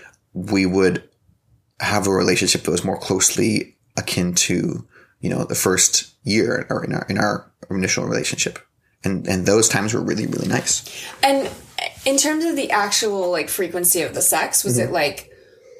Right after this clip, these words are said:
Speaker 2: like, once a month,
Speaker 1: So,
Speaker 2: once a quarter,
Speaker 1: originally
Speaker 2: once a
Speaker 1: it
Speaker 2: year?
Speaker 1: was probably two to three times a week.
Speaker 2: At the beginning.
Speaker 1: At the beginning. And
Speaker 2: Mm-hmm.
Speaker 1: then it was maybe, uh, once a week, t-, probably first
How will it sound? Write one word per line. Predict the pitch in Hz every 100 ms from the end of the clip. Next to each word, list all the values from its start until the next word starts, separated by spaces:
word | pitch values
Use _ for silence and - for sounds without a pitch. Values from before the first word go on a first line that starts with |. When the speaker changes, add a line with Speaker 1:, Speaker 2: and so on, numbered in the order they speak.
| - -
Speaker 2:
like, | - - - - -
once | 180 180 165 165
a | 165
month, | 180 269 254 240 233 -
Speaker 1:
So, | - 151
Speaker 2:
once | 131
a | 175 165 -
quarter, | - 247 247 233 226 214 208 202 - -
Speaker 1:
originally | 117 127 147 139 135
Speaker 2:
once | 123
a |
Speaker 1:
it |
Speaker 2:
year? | 104
Speaker 1:
was | 101 98 98 -
probably | - 98 95 101 101 98 101 - -
two | - 104
to | 98
three | 90 92
times | 104 98 92
a | 98
week. | 160 - - -
Speaker 2:
At | - -
the | 190
beginning. | 190 170 156
Speaker 1:
At | -
the |
beginning. | 101 92 92 92
And | 92
Speaker 2:
Mm-hmm. | 98
Speaker 1:
then | 98
it | 92
was | 101 95
maybe, | 98 98 95 95 95 92
uh, | - 98 -
once | 98 90 -
a | -
week, | 120 120 - - - - -
t-, | - -
probably | 101 95 95
first | 90 - 95 - - - -